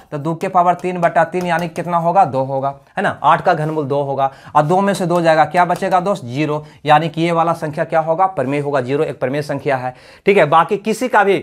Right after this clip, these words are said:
पूरा पूरा नहीं निकलेगा। इसका होगा दो के पावर, यहाँ देखो, इसका होगा दो के पावर एक बटा तीन माइनस टू, है ना, बटा में, यहाँ पे पावर क्या आ गया, बटा में, यानी कौन सी हो जाएगा, ये अपरिमेय हो जाएगा। इसको भी हल करोगे तो क्या होगा,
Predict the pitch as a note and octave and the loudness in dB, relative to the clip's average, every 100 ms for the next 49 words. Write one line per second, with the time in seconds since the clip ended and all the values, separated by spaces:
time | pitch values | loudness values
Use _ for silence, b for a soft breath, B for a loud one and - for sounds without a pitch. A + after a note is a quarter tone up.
0 | B B - F#3 G#3 G3+ F#3+ F3+ E3 D#3 | B B -4 2 2 4 2 2 0 -2
1 | D3+ C#3 A2+ D3 D#3+ - F#3+ F#3+ G3 F3 | -2 0 0 -2 -6 2 4 6 4 4
2 | F3 F#3 G3+ F#3+ E3+ D#3+ E3+ F3 D#3+ B2+ | 0 -4 0 2 4 2 -2 -2 -4 -6
3 | D3 D3 G3 F3 D#3+ F3 F3 E3+ E3 G3+ | -8 0 2 4 4 4 4 -2 -4 -2
4 | G3 F3 F3+ E3 F3 F3 D#3+ E3 D#3 E3 | 2 4 4 2 -6 -2 -2 0 -2 -2
5 | D#3+ D3+ C#3+ C#3+ - A#2+ G#2+ B B E3+ | -6 -4 -4 -6 -8 -12 -12 B B 0
6 | E3 C#3 D#3+ F3+ F#3 F3+ _ - _ _ | 2 2 4 4 2 -6 _ -20 _ _
7 | _ _ - C#3+ D#3 E3 F3+ E3 F3 E3+ | _ _ -8 0 2 2 2 4 4 4
8 | F3+ C#3+ C3+ C#3 D3+ F3 F3+ F3+ b b | 4 4 0 0 2 0 0 -10 b b
9 | D3+ E3+ E3+ F#3+ E3+ D3 B2+ A#2 A2+ A2+ | -4 -2 -4 -4 -2 -2 -2 -2 -4 0
10 | D3+ D3+ D#3+ E3 C3+ A#2+ G#2+ G#2 - B | 0 2 2 2 0 0 0 -2 -8 B
11 | B F3 - A#3 A#3 G3 G3+ G3+ F#3 F3+ | B -8 0 4 6 4 4 4 2 2
12 | G3 G3 F#3+ F3 E3 D#3+ F#3 | -2 0 4 4 4 4 4